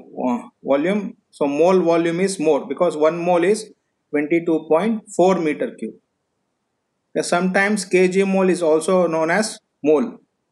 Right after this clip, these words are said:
Now, how will you define number of, uh, K G moles? It is defined as a ratio of mass. You can see here, M stands for mass, mu stands for molecular mass. It is, so number of K G moles is defined as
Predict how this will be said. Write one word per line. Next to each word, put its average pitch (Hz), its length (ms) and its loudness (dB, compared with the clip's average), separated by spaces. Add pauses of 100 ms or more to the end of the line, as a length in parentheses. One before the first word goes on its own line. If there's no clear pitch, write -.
(1040)
Now, 170 200 4
how 165 180 2
will 208 140 4
you 214 180 6
define 196 360 0
number 185 280 4
of, 202 280 2
uh, 135 260 2
K 175 180 2
G 185 160 2
moles? 196 500 0 (120)
It 151 140 -2
is 165 160 2
defined 202 480 2
as 180 180 2
a 180 100 2
ratio 190 460 2 (220)
of 214 180 -4 (880)
mass. 170 680 0 (200)
You - 180 -8
can 160 80 -4
see 180 160 2
here, 160 140 4 (140)
M 185 140 2
stands 185 360 0
for 170 240 2
mass, 170 500 -2 (500)
mu 185 240 2
stands 180 400 -2
for 190 200 2
molecular 160 560 2
mass. 120 280 -6
It 147 120 -2
is, 151 360 -4
so 170 200 2
number 170 320 0
of 202 200 0
K 190 160 4
G 196 160 2
moles 185 420 0
is 156 140 -2
defined 175 420 0
as 190 280 2